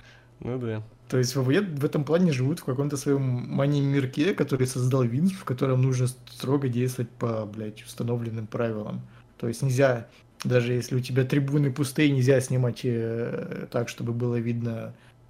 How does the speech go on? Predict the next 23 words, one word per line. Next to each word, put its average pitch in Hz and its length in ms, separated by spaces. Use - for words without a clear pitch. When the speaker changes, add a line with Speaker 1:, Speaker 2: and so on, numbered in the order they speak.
Speaker 2:
не 120 420
зал, 117 300
а 107 60
вот, 104 360
э, - 280
рампу, 151 400
как 127 240
это 135 120
было 127 220
в 123 100
A 123 60
E 120 60
W. 120 320
Speaker 1:
Да, 113 160
я 107 100
скинул, 107 440
Speaker 2:
Нет. 104 100
Speaker 1:
э, 104 680
Владу 107 640
то, 107 120
как - 360
выглядел 110 500
еженедельник, 107 800